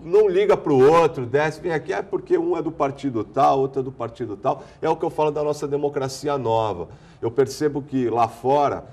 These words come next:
é, a, a, principalmente na Europa e nos Estados Unidos também,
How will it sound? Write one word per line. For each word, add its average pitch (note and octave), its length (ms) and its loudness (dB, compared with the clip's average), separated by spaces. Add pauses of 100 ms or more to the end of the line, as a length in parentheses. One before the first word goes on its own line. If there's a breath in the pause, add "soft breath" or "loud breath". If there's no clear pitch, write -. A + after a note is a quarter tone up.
(180 loud breath)
é, G2+ 400 -4
a, F#2 160 -4
a, G#2+ 140 -8
principalmente D3 480 -8
na D3 80 0
Europa G#2+ 720 0
e F#2+ 140 -8
nos G#2 180 -12
Estados G2 400 -8
Unidos A2 460 -6
também, G#2+ 580 -4